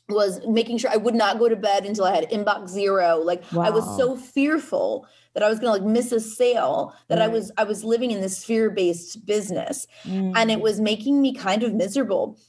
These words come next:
Speaker 1: And even though I had the income and, you know, whatever, I didn't have a certain rank. So I didn't feel like I was good enough.
Speaker 2: Yeah,
Speaker 1: And I thought,
Speaker 2: yeah.
Speaker 1: "I'm working my butt off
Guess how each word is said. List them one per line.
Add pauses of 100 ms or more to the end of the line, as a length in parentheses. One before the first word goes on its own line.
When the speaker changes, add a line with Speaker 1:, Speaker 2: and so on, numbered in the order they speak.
(120)
Speaker 1:
And
even
though
I
had
the
income
and, (120)
you
know,
whatever,
I
didn't
have
a
certain
rank.
So
I
didn't
feel
like
I
was
good
enough.
Speaker 2:
Yeah,
Speaker 1:
And
I
thought,
Speaker 2:
yeah.
Speaker 1:
"I'm
working (200)
my
butt
off